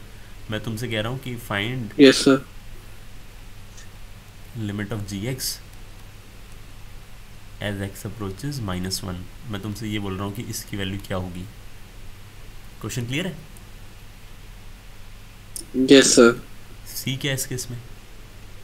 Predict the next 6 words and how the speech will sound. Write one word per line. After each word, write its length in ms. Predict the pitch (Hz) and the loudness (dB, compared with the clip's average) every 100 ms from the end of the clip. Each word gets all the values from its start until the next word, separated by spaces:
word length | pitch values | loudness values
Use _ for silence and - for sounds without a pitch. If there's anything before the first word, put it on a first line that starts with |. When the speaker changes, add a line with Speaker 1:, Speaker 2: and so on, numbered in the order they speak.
| - - - - - - - - - - - - - - - - - - - - - | -14 -14 -14 -14 -14 -12 -10 -10 -12 -14 -14 -14 -14 -16 -14 -14 -14 -14 -14 -12 -6
Speaker 2:
सर, 400 | - - - 143 | -8 8 12 12
माइनस 260 | 139 127 120 | 12 12 12
वन। 200 | 120 113 - - - - - - - - | 12 10 2 -12 -14 -14 -14 -14 -12 -8
Speaker 1:
माइनस 280 | 101 104 - | -6 -4 -4
वन 80 | |
है। 100 | 127 | -6